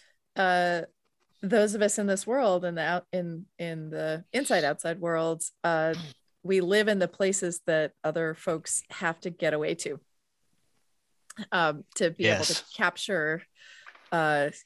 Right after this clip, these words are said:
Speaker 1: you know, to capture a little piece of, of what we already experience. And, um, and just as an, I mean, just as a simple example of that,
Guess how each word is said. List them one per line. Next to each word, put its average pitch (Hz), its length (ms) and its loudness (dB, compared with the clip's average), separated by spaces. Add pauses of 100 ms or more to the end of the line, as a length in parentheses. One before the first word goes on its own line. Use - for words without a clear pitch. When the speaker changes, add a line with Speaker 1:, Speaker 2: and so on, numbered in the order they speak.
Speaker 1:
you 202 120 -2
know, 147 200 0 (800)
to 202 100 0
capture 208 360 0
a - 40 -2
little 180 180 -4
piece 220 320 -6
of, 165 280 -2 (100)
of 170 220 -2
what 165 140 -2
we 165 160 -2
already 151 360 -2
experience. 156 840 -4
And, 151 300 -8 (580)
um, 156 300 -4 (600)
and 220 140 2 (1080)
just 262 280 2
as 233 120 -2
an, 190 180 0 (120)
I 175 80 2
mean, 175 180 -2
just 196 200 -2
as 202 140 -2
a 170 60 -4
simple 226 380 0
example 175 460 -2
of 156 160 -2
that, 151 280 -2